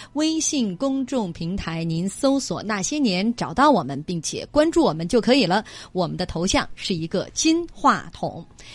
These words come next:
今天我们讲的这位在唐朝，呃，很会打地道战的这位名将是李光弼。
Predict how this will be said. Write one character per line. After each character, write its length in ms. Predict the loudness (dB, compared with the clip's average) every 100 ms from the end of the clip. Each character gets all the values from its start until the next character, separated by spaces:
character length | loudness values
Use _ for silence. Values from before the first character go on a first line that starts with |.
| -16 -10
今 160 | -2 2
天 240 | 4 4
我 100 | 2
们 220 | 2 2
讲 260 | 2 0 0
的 80 | 0
这 160 | 2 2
位 180 | 0
在 180 | 0 -2
唐 300 | -2 -2 -2
朝， 440 | -2 -2 0 0 -2 -10 -18 -6
呃， 460 | -2 -2 -2 -2
很 280 | 4 4 4
会 200 | 2 0
打 180 | 0 -2
地 220 | 0 2
道 180 | 2 -2
战 160 | -2
的 80 | -2
这 100 | -2
位 140 | 0 0
名 240 | 0 2
将 260 | 2 2 0
是 360 | -4 -2 -2
李 220 | 0 0 6
光 260 | 6 4
弼。 180 | 0 -6